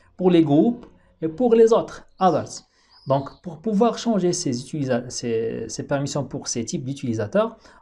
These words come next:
on dispose des lettres U, G et O. Pour attribuer le droit à un utilisateur, on va utiliser la lettre U. Donc ça, euh, je suis en train de vous expliquer comment on peut utiliser la commande chmod. On va des, on va voir des exemples par la suite. Ok ?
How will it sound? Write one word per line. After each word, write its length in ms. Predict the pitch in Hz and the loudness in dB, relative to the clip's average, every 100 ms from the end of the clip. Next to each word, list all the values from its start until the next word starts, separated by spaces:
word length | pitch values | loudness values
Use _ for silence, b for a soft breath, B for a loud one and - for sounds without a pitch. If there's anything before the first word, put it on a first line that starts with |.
| - | -8
on 100 | 143 | -6
dispose 380 | 143 - 220 156 | -6 -4 -2 0
des 120 | 165 | 4
lettres 340 | 156 151 - - | 4 2 -6 -14
U, 380 | 147 147 202 240 - _ _ _ | -8 -4 -2 -4 -8 _ _ _
G 520 | 113 113 139 202 220 - | -14 -8 -2 0 -2 -6
et 140 | 196 | -6
O. 380 | 214 175 - - _ | 0 0 0 -10 _
Pour 200 | 127 123 | -10 -6
attribuer 600 | 190 - - 160 147 156 | -6 -6 -6 -4 0 0
le 140 | 143 135 | 0 -2
droit 460 | 123 123 113 - B B | 0 2 2 0 B B
à 180 | - 127 | -12 -4
un 80 | 147 | -2
utilisateur, 640 | 165 160 139 120 120 196 180 | -2 -2 0 2 4 4 2
on 100 | 131 | -2
va 100 | 131 | -6
utiliser 360 | 131 151 147 | -6 -4 0
la 120 | 147 | 0
lettre 260 | 147 160 - | 0 -2 -6
U. 220 | - 160 - _ _ _ | -6 -6 -8 _ _ _
Donc 160 | 113 113 | -16 -10
ça, 320 | - 139 151 | -2 0 -2
euh, 400 | 120 117 117 117 117 | -4 -6 -6 -8 -8
je 60 | |
suis 140 | 117 139 | -8 -8
en 80 | |
train 120 | 131 143 | -6 -6
de 60 | |
vous 120 | 135 | -6
expliquer 360 | 139 - 143 160 | -8 -10 -4 -4
comment 240 | 143 160 | -2 -2
on 60 | 180 | -2
peut 100 | 160 | -2
utiliser 320 | 156 160 160 | -4 -2 -2
la 120 | 165 | -2
commande 280 | 160 160 175 | -4 -4 -6
chmod. 540 | - 151 143 127 110 - | -6 -8 -8 -8 -8 -8
On 100 | 143 | -4
va 100 | 185 | 0
des, 200 | 185 185 | 0 0
on 120 | 170 | 0
va 60 | 165 | 0
voir 200 | 180 185 | 0 -2
des 140 | 156 | 0
exemples 300 | 165 156 196 | -2 0 -2
par 180 | 196 123 | -2 -8
la 60 | 110 | -10
suite. 240 | - - _ B B B B | -14 -18 _ B B B B
Ok ? 220 | 143 - | -8 -2